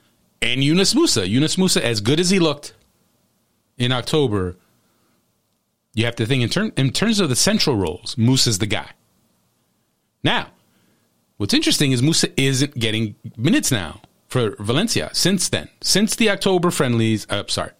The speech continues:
October qualifiers, when he looked so good for the U S, he returns to Valencia and he's not playing. He's not getting many minutes.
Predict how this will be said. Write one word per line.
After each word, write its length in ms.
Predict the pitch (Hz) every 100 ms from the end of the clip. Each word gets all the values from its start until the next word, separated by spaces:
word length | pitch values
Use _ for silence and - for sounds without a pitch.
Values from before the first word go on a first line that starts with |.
| 98
October 320 | 110 170 131
qualifiers, 720 | - 247 - 101 87 90 - _ _ _ _ _ _ _ _ _ _ _ _
when 120 | 123
he 60 | 117
looked 200 | 139 -
so 340 | - 208 220
good 180 | 156 156
for 80 | -
the 80 | 110
U 140 | 131
S, 340 | 180 110 - - _ _ _ _ _
he 100 | 143
returns 320 | 120 226 226
to 80 | 180
Valencia 400 | 175 240 - 165 - -
and 140 | 226
he's 100 | 220
not 160 | 254 190
playing. 240 | 262 - _ _ _ _ _ _ _ _ _ -
He's 120 | - 139
not 100 | 160
getting 180 | 175
many 140 | 170 170
minutes. 420 | 156 - -